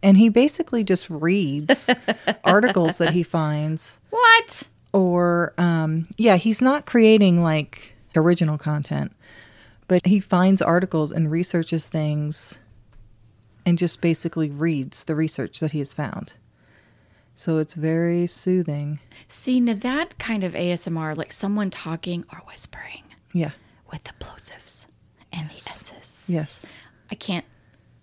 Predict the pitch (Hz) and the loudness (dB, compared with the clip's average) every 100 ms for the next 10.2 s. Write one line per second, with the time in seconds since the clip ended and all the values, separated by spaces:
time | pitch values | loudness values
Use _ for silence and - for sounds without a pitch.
0 | _ _ - - _ - 233 233 208 165 | _ _ -20 -20 _ -2 0 2 2 2
1 | 170 - - 175 160 214 196 185 143 131 | 0 -4 -2 -2 2 4 6 6 4 4
2 | 202 196 - 180 202 185 190 190 196 185 | 4 2 2 2 6 6 8 8 8 4
3 | 175 - 233 226 - - - - 226 285 | 2 2 2 2 -4 -14 -10 -2 2 2
4 | 294 285 - 233 185 185 220 262 - - | 2 0 0 -2 -2 -2 2 2 2 -4
5 | - 254 262 240 220 190 170 202 202 214 | -2 2 4 6 4 2 2 4 4 2
6 | - 190 180 - 220 220 - - - 185 | -2 -6 -6 -6 -4 -2 -2 -2 -2 -4
7 | - 180 180 175 180 - 170 - - - | -2 -4 -2 -2 -2 -2 -4 -4 -6 -2
8 | 180 139 - - - - - - - 330 | 0 0 -2 -10 -12 -20 -20 0 4 4
9 | 330 302 269 - 190 202 180 170 - 160 | 6 4 4 2 2 4 4 2 0 -2
10 | 151 | -2